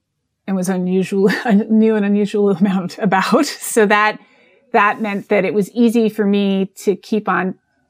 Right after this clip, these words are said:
top of most of the information coming out about it, right? It would be a different story if it was something that I didn't understand. So if this had been, for me personally, so if this had been, like, Vesuvius erupted, but it erupted and covered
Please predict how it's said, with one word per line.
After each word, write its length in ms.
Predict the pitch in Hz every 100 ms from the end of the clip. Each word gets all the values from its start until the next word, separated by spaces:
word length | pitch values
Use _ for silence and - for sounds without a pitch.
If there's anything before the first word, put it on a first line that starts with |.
| _
top 340 | - - 180 202
of 100 | 196
most 260 | 185 190
of 40 | 214
the 80 | 175
information 400 | 180 180 - 190
coming 240 | 185 196
out 80 | 175
about 220 | 196 170
it, 100 | 160
right? 260 | - 202 -
It 120 | 214
would 100 | 202
be 360 | 208 202 202 -
a 60 |
different 300 | 196 233 247 -
story 360 | 196 202 196
if 80 | 185
it 80 | -
was 120 | -
something 260 | 196 190 202
that 100 | 190
I 80 |
didn't 220 | 196 196 185
understand. 500 | 185 - - - 196 _ _ _ _
So 300 | - 214 208
if 120 | 202 208
this 140 | 214
had 120 | 220
been, 420 | 208 202 196 202
for 120 | 233 220
me 140 | 214
personally, 400 | 202 196 180 160
so 120 | 151
if 80 | 185
this 140 | 202 202
had 100 | 202
been, 180 | 185 185
like, 320 | - - - _ _ _ _ _ _
Vesuvius 640 | 208 196 - 233 208 202 190
erupted, 440 | 180 185 - 180
but 140 | 175 175
it 100 | 180
erupted 440 | 180 180 - 190
and 100 | 180
covered 420 | - 180 185 175